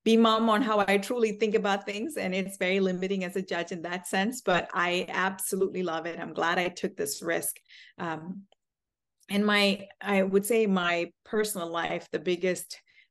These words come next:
failure, I, um, I was married once before, and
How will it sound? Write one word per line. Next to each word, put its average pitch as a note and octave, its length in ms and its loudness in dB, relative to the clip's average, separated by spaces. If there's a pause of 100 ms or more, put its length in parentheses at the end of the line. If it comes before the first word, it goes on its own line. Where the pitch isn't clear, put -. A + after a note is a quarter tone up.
(120)
failure, F#3+ 680 4
I, E3+ 260 -4
um, E3 300 -6 (100)
I F3+ 140 -2
was F3 420 0
married F#3 600 0
once F#3 320 -4
before, F#3+ 520 -4
and E3+ 400 -4